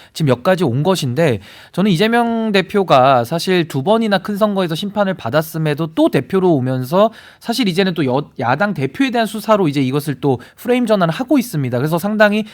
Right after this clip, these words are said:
어려운 건 사실이고요. 그렇지만 저는 정무적인 판단도 뭐 아예 빠질 수는 없다고 봅니다마는 그래도 법과 원칙에 따른 수사를 하고 이재명 대표도 정치인 이재명이 아니라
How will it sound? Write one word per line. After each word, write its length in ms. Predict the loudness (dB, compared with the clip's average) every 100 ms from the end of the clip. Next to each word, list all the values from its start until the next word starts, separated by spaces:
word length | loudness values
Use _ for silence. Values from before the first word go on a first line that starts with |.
| -6
어려운 460 | 2 4 4 4 2
건 100 | 0
사실이고요. 680 | 0 -2 -2 -2 -2 -2 -2
그렇지만 580 | -2 -2 -2 2 0 0 -12 -20 -2
저는 240 | 2 2
정무적인 420 | 2 2 2 0
판단도 460 | -2 2 2 2 0
뭐 140 | -2
아예 260 | 2 4 4
빠질 360 | 2 0 0 -4
수는 220 | -4 -2
없다고 340 | -2 0 0
봅니다마는 640 | -2 -2 -2 0 0 2 0 -2 -14 _
그래도 500 | 2 4 4 2 -2 -10 _
법과 300 | -2 4 6
원칙에 480 | 6 2 -2 -6 0
따른 240 | 0 2
수사를 320 | -2 -4 -2 -2
하고 420 | -4 0 0 0 -12 -10
이재명 540 | -4 0 2 2 0
대표도 540 | 0 -2 -2 2 2 0
정치인 500 | 0 -2 -2 -2 -2
이재명이 400 | -2 -2 0 0
아니라 380 | 0 2 2